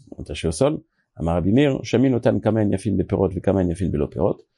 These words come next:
on va donc faire l'évaluation du prix de la terre avec ses fruits et sans ses fruits, et Ve'amotar, et la différence entre les deux,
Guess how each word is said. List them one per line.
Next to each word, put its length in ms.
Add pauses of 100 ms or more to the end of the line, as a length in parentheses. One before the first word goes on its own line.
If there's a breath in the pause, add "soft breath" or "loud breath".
(240)
on 60
va 80
donc 160
faire 160
l'évaluation 560
du 160
prix 140
de 80
la 80
terre 200
avec 220
ses 140
fruits 180
et 40
sans 160
ses 120
fruits, 320 (340 soft breath)
et 60
Ve'amotar, 540
et 40
la 100
différence 420
entre 180
les 60
deux, 180